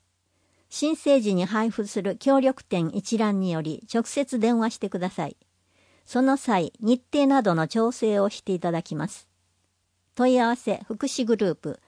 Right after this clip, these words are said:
電話、零七九四三五の二三六一。播磨町地域包括支援センター。電話、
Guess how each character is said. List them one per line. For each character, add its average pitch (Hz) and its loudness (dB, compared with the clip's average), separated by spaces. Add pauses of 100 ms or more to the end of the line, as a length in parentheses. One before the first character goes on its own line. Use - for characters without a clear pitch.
(320)
電 226 2
話、 208 2 (100)
零 240 4
七 214 2
九 170 -2
四 233 2
三 208 0
五 175 0
の 151 -2
二 233 2
三 190 -2
六 175 -2
一。 - -8 (920)
播 247 0
磨 285 2
町 170 2
地 294 -2
域 175 -2
包 214 0
括 214 -4
支 214 -6
援 214 0
セ 190 -4
ン 156 -2
タ 143 -6 (320)
ー。 214 -6
電 208 2
話、 180 0